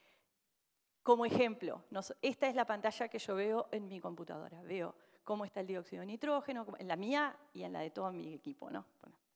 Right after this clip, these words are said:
cómo está la temperatura, cómo está el ozono, cómo está el material particulado. Y esta otra es una, ay, ay, muchas gracias, no, no, no, todavía no. Después les digo, ahí está. Como tengo el validador,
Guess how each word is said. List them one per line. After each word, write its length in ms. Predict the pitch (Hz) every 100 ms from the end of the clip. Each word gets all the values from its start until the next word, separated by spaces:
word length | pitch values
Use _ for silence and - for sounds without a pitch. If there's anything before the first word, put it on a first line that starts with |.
| - - - _ _ _ _ _
cómo 180 | - 202
está 140 | 190
la 120 | 196 190
temperatura, 580 | 196 208 214 254 247
cómo 180 | 214 196
está 180 | 190 180
el 120 | 180
ozono, 440 | 175 - 220 214 202
cómo 180 | -
está 400 | 175 - 175 180 -
el 120 | - 190
material 380 | 180 185 175
particulado. 600 | 160 165 - - 160 - - _ _ _ _ _ _
Y 160 | 202 220
esta 260 | - 214
otra 340 | 208 208 233 233 -
es 200 | - 196
una, 160 | 202 208 -
ay, 160 | - - - -
ay, 120 | 403 - - -
muchas 260 | 247 247 208
gracias, 260 | 240 233
no, 100 | 202
no, 160 | 196 214
no, 160 | 175
todavía 420 | 165 156 160 165 160
no. 100 | 160 _ _ _ _ _ _ _ _ _ _ _ _ _
Después 340 | - 180 - 175
les 100 | 156
digo, 220 | 156 170 -
ahí 160 | - -
está. 220 | 160 _ _ - - _
Como 640 | 220 220 208 185 180 -
tengo 240 | - 214 190
el 100 | 190
validador, 640 | 190 208 226 285 311 320